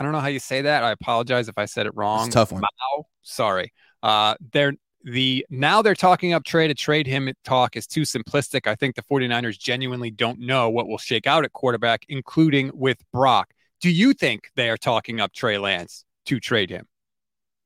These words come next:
Speaker 2: I mean, it doesn't hurt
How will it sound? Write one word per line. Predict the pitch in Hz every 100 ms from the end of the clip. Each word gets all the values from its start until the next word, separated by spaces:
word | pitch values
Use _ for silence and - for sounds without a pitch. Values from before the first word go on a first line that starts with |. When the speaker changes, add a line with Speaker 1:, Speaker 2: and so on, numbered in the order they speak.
| _ _ _ _ _ _ _ -
Speaker 2:
I | 143
mean, | 123 113 107 101 98 - _ _
it | 135 131 _ _ _ _ _ _ _ _ -
doesn't | 131 117 98 - -
hurt | - - 104 123 113